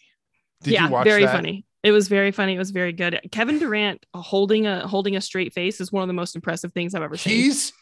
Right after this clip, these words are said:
Speaker 1: that's better than most comedians.
Speaker 2: Yeah, I think that Kevin Durant
Speaker 1: Honestly,
Speaker 2: should
Speaker 1: truthfully.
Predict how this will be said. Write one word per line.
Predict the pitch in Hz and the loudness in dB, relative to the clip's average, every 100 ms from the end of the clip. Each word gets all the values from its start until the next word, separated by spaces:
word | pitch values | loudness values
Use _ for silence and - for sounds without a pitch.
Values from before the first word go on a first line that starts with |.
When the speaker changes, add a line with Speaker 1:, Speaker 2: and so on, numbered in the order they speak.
| _ _ _ - 135 | _ _ _ -20 -2
Speaker 1:
that's | 180 269 | 0 0
better | 190 202 226 | 2 2 4
than | 196 185 | 2 2
most | 170 180 | 2 0
comedians. | - 143 170 214 - - - - - _ | -4 -4 -4 -8 -10 -12 -8 -8 -8 _
Speaker 2:
Yeah, | 208 180 | 2 2
I | 226 | 2
think | 262 | 2
that | 349 | 2
Kevin | 320 254 247 | 0 0 2
Durant | 226 196 | 4 2
Speaker 1:
Honestly, | 196 147 | 2 0
Speaker 2:
should | 139 202 | 2 2
Speaker 1:
truthfully. | 226 - 135 104 90 | 2 -2 -4 -4 -10